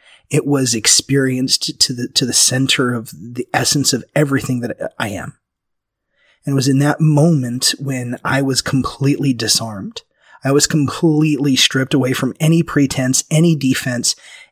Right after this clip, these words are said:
any walls were gone in that moment.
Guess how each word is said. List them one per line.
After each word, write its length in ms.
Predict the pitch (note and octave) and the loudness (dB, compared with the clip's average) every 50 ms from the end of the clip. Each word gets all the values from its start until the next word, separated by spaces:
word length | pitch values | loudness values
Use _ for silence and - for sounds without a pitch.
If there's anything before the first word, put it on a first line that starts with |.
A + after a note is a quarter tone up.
| _ - | _ 0
any 260 | F3+ D#3+ E3 F3 D#3+ | 2 4 4 6 4
walls 680 | D3+ C#3 C3 C3+ B2+ A#2+ A#2 A2 A2+ A#2 - - - _ - | 4 4 2 2 2 2 0 -2 -2 -2 -2 -4 -4 _ -4
were 120 | C#3 C3 | -6 -6
gone 360 | - - C3+ B2+ A#2+ A#2 B2+ - | -4 -4 -4 -4 -4 -6 -8 -8
in 140 | - C#3+ C3+ B2+ | -8 -6 -6 -6
that 160 | A#2 - - | -6 -6 -6
moment. 420 | C3 B2+ A#2+ A#2+ A#2 A2 - - | -8 -8 -8 -8 -8 -10 -12 -10